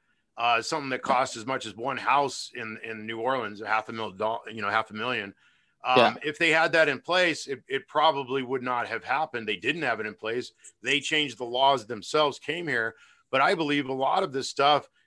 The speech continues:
Speaker 1: 'cause there was another ship called the, um, Costco Busan that came into, um, San Francisco and the Bay Area. Uh, it had a, a German crew on the vessel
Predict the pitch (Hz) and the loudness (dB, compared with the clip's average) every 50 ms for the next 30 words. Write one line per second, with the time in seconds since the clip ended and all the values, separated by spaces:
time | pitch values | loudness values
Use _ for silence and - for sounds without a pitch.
0 | _ - 147 135 135 160 160 151 135 143 143 156 180 196 190 - - - 151 147 | _ -2 0 4 6 6 6 6 4 4 4 4 6 6 4 2 2 -2 -2 -4
1 | 151 - 143 143 139 143 127 127 135 135 131 131 131 131 131 131 127 123 120 113 | -2 2 4 4 4 4 2 0 -2 0 0 2 2 2 2 2 0 -2 -6 -8
2 | - - 147 156 160 - - 156 147 135 131 135 127 - 165 170 175 160 139 113 | -4 0 2 2 2 2 4 4 4 4 2 0 -2 -2 -2 0 2 2 2 2
3 | 95 85 _ _ _ _ _ _ _ - 131 131 123 - - 143 143 143 143 139 | 0 -4 _ _ _ _ _ _ _ -2 0 0 0 0 0 0 0 0 0 0
4 | 139 139 135 127 - - 131 131 127 127 127 127 - 120 120 120 120 120 120 113 | 0 -2 -2 -4 -6 -4 -2 -2 -2 -2 -2 -4 -4 -4 -4 -2 -2 -2 -4 -4
5 | 110 110 110 101 - _ _ _ _ _ _ _ _ _ _ - - 165 156 151 | -6 -8 -8 -10 -12 _ _ _ _ _ _ _ _ _ _ -4 2 2 2 2
6 | - 143 117 - 175 180 156 - - 120 95 82 78 87 _ _ - 120 117 113 | 2 -4 -4 -2 -2 -2 -2 -2 -4 -4 -4 -4 -6 -10 _ _ -6 -2 0 0
7 | 110 113 107 110 104 95 147 156 156 143 123 107 98 92 90 87 82 80 _ _ | 0 0 -2 -4 -2 0 2 4 6 6 6 4 2 2 -2 -6 -8 -12 _ _
8 | _ _ _ _ _ _ - 120 123 123 123 123 123 120 120 117 117 113 117 - | _ _ _ _ _ _ 0 2 4 6 6 6 6 6 6 4 4 2 0 -4
9 | - _ _ _ _ _ - 123 131 135 135 - 120 131 139 135 131 123 110 104 | -8 _ _ _ _ _ -6 -2 0 0 0 0 2 4 4 6 6 4 2 2
10 | - _ - 117 113 107 104 - - 165 185 202 202 208 208 196 190 - - - | -2 _ -6 -6 -6 -6 -4 0 2 4 4 4 2 0 -2 -2 -4 -8 -8 -4
11 | - 196 202 196 170 147 131 127 131 131 131 - _ - 117 123 135 156 170 175 | 0 2 4 4 6 6 4 4 2 0 -4 -10 _ -8 -2 0 0 0 0 -2
12 | 165 131 135 147 151 156 151 147 - - 131 120 120 127 123 | -2 2 4 6 6 6 6 4 2 2 2 2 0 0 -4